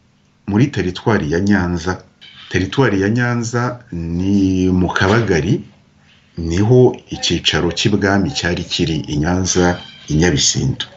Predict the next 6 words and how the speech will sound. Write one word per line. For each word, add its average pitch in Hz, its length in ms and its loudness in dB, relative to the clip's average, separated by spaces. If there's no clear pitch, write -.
Uyu 139 160 8
mushefu, 185 480 4
nubwo 170 500 2
yari 156 200 2
umutware 117 1300 0
w'Umunyiginya, 127 1000 4